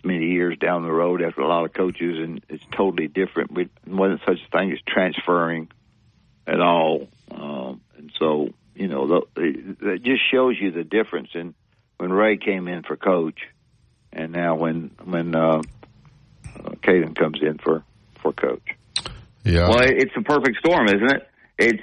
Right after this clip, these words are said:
Speaker 3: it's, and it's not just, it's not just the N I L money. It's the fact that you can transfer and play right away.
Speaker 1: Yeah.
Speaker 3: You know, that's the, that's the one that's really, that's the, the new rule, uh, that has really made this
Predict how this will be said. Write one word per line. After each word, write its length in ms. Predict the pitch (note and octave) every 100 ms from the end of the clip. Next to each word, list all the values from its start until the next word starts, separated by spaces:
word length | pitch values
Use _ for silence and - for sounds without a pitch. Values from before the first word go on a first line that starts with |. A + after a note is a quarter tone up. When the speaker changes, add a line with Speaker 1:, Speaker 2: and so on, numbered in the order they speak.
| B2+
Speaker 3:
it's, 160 | A#2 -
and 120 | C3 C3
it's 120 | B2+
not 200 | C#3 D3+ C#3 C#3
just, 220 | D3+ D#3 - _ _ _ _ _
it's 120 | - F#2+
not 160 | B2+ A#2+ A2+
just 200 | B2+ C#3 -
the 160 | G2+ G#2+
N 100 | A2
I 200 | G2+ F#2+
L 160 | B2+
money. 420 | C#3 F2 C#2 - -
It's 160 | G#2 -
the 80 | G#2+
fact 280 | - A#2 A#2+
that 60 | -
you 140 | B2
can 160 | A#2+ G#2+
transfer 420 | B2+ C3+ C3+ A2+
and 100 | G2+
play 160 | - A2+
right 240 | G#2+ G2+ F#2+
away. 460 | G2+ C3 - - _ _ _
Speaker 1:
Yeah. 160 | - - - _ _ _ _ _ _ _ -
Speaker 3:
You 120 | F#2+
know, 240 | F#2+ A2 G2+
that's 280 | A2 C3+ D#3+ -
the, 140 | G#2+ G2+ F#2+
that's 220 | C#3 F3+ -
the 80 | B2
one 260 | A2 A2+ G#2+
that's 220 | G2 -
really, 400 | G#2+ A2 A2 G2+
that's 220 | G2+ D#3 -
the, 240 | C3 A2 G2+
the 140 | - G2+
new 500 | G#2+ B2+ B2+ A2 F#2+
rule, 720 | G#2 C3 A#2 F2 E2+ F2 - - - _ _ _ _ -
uh, 220 | - F#2 F2 E2
that 300 | G2 F#2 -
has 220 | G#2 G2 F#2 - -
really 320 | G#2+ A#2+ A2+
made 280 | G2+ G#2
this 120 | F#2